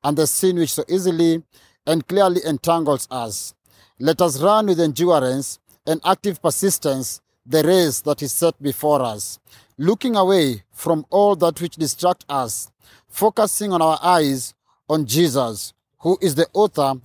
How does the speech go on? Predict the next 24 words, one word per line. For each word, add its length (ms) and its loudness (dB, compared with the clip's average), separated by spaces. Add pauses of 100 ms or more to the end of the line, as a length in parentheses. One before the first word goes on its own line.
(100)
and 140 -4
perfecter 720 0 (280)
of 180 -2
faith, 480 0 (500)
the 160 2
first 340 0
incentive, 760 -4 (320)
uh, 200 4
for 220 0
our 140 4
belief, 580 0 (260)
and 160 -2
the 120 4
one 260 2
who 220 -2
brings 400 -2
our 180 -2
faith 300 -4
to 100 -6
maturity, 800 -4 (460)
who 180 2
for 180 0
the 140 2
joy 500 2